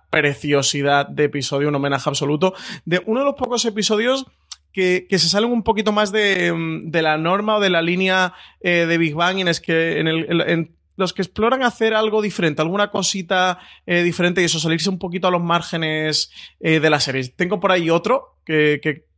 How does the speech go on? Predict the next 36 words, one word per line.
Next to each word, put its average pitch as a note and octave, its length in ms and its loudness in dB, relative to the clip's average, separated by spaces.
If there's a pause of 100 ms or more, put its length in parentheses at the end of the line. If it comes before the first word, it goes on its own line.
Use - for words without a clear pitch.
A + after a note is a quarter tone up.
(120)
creo F3+ 160 4
que F3 60 4
también E3+ 240 0
cumple D#3+ 400 2
esta D#3 320 0
condición, D3+ 340 0
que D#3+ 80 -2
también D3+ 240 0
es, - 540 0
es D3+ 140 -2
uno D#3 120 0
de D3+ 80 0
mis D3+ 240 -2
favoritos, D3 640 -2 (300)
y E3 120 -2
el D3 80 2
otro C#3+ 220 0
es, B2+ 160 -4 (120)
sería C3 320 -4
este, B2 200 -8
la B2 160 -4
termalización B2+ 580 -6
de C3 60 0
las B2+ 120 -2
obras, A#2+ 220 -2 (460)
una D3+ 220 -2
despedida C#3 520 0
preciosa C#3 580 -2 (300)
a - 80 0
una C#3 160 2
de C#3 60 6
las B2+ 540 4
grandes C3 300 -2
actrices C3 400 -2
que C3 120 -4
pasaron B2 640 -2